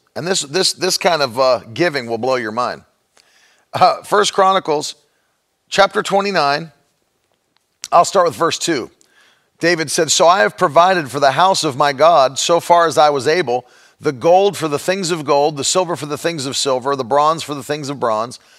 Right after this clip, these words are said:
iron for the things of iron, wood for the things of wood, besides great quantities of onyx and stones for setting, antimony, colored stones, all sorts of precious stones and marble.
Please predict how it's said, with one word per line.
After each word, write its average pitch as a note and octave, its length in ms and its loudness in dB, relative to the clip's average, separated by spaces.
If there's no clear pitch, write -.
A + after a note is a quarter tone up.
iron G3 380 0
for E3+ 80 -6
the F3 100 -4
things D#3+ 240 -4
of C#3 100 -6
iron, C3+ 440 -2
wood F3 240 0
for D#3 80 -10
the D#3 100 -12
things D3 240 -6
of B2+ 100 -8
wood, B2 320 -4
besides E3 460 0
great E3+ 240 -2
quantities E3 480 -2
of A#2 140 -8
onyx E3+ 460 0
and C3+ 120 -10
stones F3 420 -4
for C3+ 140 -6
setting, D#3+ 440 -2
antimony, D#3+ 600 -4
colored D#3 360 0
stones, C#3+ 520 -6
all G#3+ 240 4
sorts G#3+ 320 -2
of D#3+ 100 -6
precious F3 380 -2
stones D#3 300 -4
and F3+ 100 -6
marble. G3 420 0